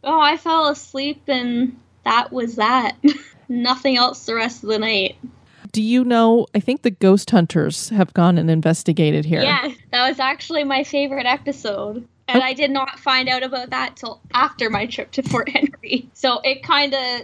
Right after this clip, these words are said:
Speaker 1: some of the stuff, it's actually the commander's room three. It's actually, uh, it was Niles Van Schultz's room. So other than the knocking sounds and stuff the, that they experienced, but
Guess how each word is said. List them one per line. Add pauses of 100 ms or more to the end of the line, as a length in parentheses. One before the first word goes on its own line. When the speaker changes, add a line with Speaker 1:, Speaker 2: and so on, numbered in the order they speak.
(120)
Speaker 1:
some
of
the
stuff,
it's
actually (220)
the
commander's
room
three.
It's
actually,
uh,
it
was
Niles
Van
Schultz's
room. (220)
So (200)
other
than
the
knocking
sounds
and
stuff (120)
the, (140)
that
they
experienced, (120)
but